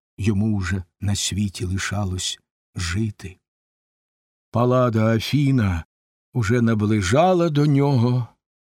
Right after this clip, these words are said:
згубний день, коли мав він загинуть от сили Пеліда.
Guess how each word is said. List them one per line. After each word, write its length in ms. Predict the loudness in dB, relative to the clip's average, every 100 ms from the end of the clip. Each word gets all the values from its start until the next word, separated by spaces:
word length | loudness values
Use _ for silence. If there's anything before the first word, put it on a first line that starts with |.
| _ _ _
згубний 600 | -8 -2 2 2 2 0 2
день, 420 | 2 2 2 0
коли 300 | -2 0 2
мав 380 | 2 2 0 0
він 340 | 0 0 -2 -8 _ _ _
загинуть 720 | -4 -2 0 0 2 2 0 -2
от 140 | -2
сили 600 | 0 0 0 0 -2 -2 -4
Пеліда. 680 | -4 -2 0 -2 -2 -6 -8